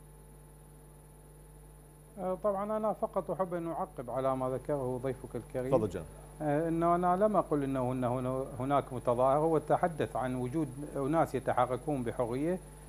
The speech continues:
Speaker 1: نحن نعلم أنه الأجهزة الأمنية بها أحزاب مختلفة وأطياف مختلفة، وبالتالي، آه، قد يكون هناك أطراف تستفيد وتؤمن،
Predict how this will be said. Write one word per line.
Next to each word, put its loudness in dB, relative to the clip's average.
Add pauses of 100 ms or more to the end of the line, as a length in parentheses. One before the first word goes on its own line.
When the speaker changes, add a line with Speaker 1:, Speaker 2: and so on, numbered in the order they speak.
(140)
Speaker 1:
نحن 0
نعلم 2
أنه -2
الأجهزة 0
الأمنية 0
بها 0
أحزاب 2
مختلفة -2
وأطياف 2
مختلفة، -2 (540)
وبالتالي، 6
آه، 4 (100)
قد 4 (140)
يكون 2
هناك 4
أطراف 6 (100)
تستفيد -2 (440)
وتؤمن، 2